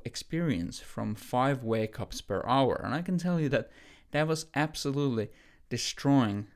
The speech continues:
the quality of my life and of my sleep. And I felt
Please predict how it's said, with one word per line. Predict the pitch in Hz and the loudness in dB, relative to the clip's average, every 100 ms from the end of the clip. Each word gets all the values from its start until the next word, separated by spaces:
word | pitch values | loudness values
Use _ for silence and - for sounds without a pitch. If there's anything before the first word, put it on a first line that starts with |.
| - | -12
the | - | -10
quality | - 131 139 113 98 - - - | -2 2 2 2 -2 -6 -14 -10
of | 113 - 117 | -10 -8 -4
my | 117 117 104 | -2 -2 -2
life | 101 143 180 - - 123 | 2 4 2 0 -10 -8
and | 120 127 - | -4 -4 -6
of | 110 110 | -6 -6
my | 101 | -4
sleep. | 95 - 165 175 - - | -4 -4 -2 -2 -2 -6
And | 110 | -4
I | 113 | -4
felt | - - 123 127 | -4 -2 0 0